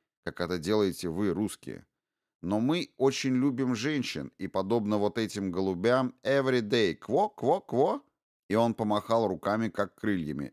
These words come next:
«Every day». Капитан оглянулся на свою жену за подтверждением. Та кивнула и рассмеялась.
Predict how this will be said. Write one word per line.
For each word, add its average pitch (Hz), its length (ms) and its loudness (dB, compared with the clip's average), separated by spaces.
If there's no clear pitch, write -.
«Every 156 420 2
day». 135 460 2
Капитан 113 580 0
оглянулся 98 640 -2
на 87 120 -6
свою 87 340 -2
жену 82 320 -4
за 113 100 -6
подтверждением. 73 1000 -8
Та 82 160 0
кивнула 98 560 -6
и - 180 -10
рассмеялась. 65 840 -10